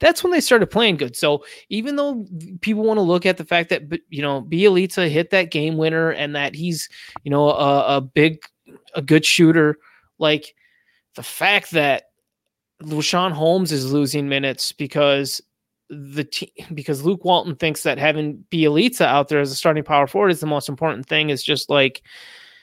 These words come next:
it's all so thick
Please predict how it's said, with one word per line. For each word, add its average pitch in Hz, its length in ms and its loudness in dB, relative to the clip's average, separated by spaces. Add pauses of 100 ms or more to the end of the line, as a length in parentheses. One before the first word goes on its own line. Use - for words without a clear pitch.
(280)
it's 156 200 2
all 175 200 6
so 160 840 4 (420)
thick - 640 -6